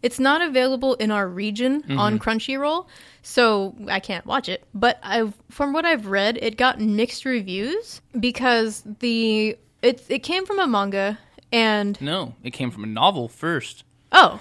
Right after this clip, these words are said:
Speaker 2: It started out as a novel, and it came out in two thousand twelve, and then two different mangas spawned from the novel in two thousand thirteen, and then it became an
Speaker 1: Oh.
Speaker 2: anime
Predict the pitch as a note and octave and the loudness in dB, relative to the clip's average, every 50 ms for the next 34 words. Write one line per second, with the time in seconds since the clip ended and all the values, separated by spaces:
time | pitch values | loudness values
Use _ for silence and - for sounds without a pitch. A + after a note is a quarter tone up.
0 | - - - C#3+ C3+ - F#3 F#3+ G3 A3 G#3 G3 F3+ D#3 D3 C#3 C3+ C3 C3+ C3 | -14 -10 -8 -6 -2 0 2 2 2 0 -2 -4 -4 -4 -2 0 2 4 4 2
1 | B2+ C3 C3 C#3 C3+ - - C3 B2 A#2 A2+ A#2 A#2 A2+ - D3 D3 D3 D3 C#3+ | 2 -2 -4 -4 -6 -8 -4 -2 -2 0 0 -2 -4 -4 -2 -2 0 2 0 0
2 | - B2 A2+ - D3 C#3+ C#3 D3+ D#3+ E3 - - A#2 A2 A2 A2+ A#2+ - _ - | 0 -2 -4 -2 0 0 0 2 0 -2 -2 -2 -2 0 0 -2 -4 -6 _ -4
3 | - C3+ C3 B2 A#2+ - - - G3 F3+ F#3+ E3+ F3+ B2 C3 B2 B2 B2 A#2+ A#2+ | -2 -2 0 -2 -2 -4 -4 -2 0 0 0 0 0 -2 2 2 2 2 2 0
4 | A2+ - - - - D#3 F3+ G3 F#3+ - C3+ C3 B2 A#2 A2 A2 A2 A2+ A2+ A#2+ | -4 -6 -6 -4 0 2 2 2 2 0 -2 -2 -2 0 -2 -2 -2 -4 -6 -8
5 | B2+ C3 - C3 A#2+ A2+ A2+ A2 - - D#3 C#3 C3 B2 B2 A#2 - A#2+ A#2 - | -8 -8 -6 -4 -2 -2 -2 -4 -4 -4 -2 0 0 0 -2 -6 -8 -8 -10 -10
6 | - - - - G3 G#3 F#3+ E3 D3+ C#3 - - D3+ C#3+ C#3+ C#3+ C#3 B2 C3 D3 | -12 -10 -6 -2 -2 0 0 0 -2 -4 -4 -4 -2 -2 0 0 0 0 -2 -2
7 | E4 D#3 D3+ C#3 C3 B2+ A#2+ - - - - F3 F#3+ G#3 A3+ A3+ F#3 C#3+ C3 B2+ | 0 0 0 0 0 -2 -4 -6 -10 -10 -4 -2 0 0 2 2 2 2 2 2
8 | B2 B2 | 2 0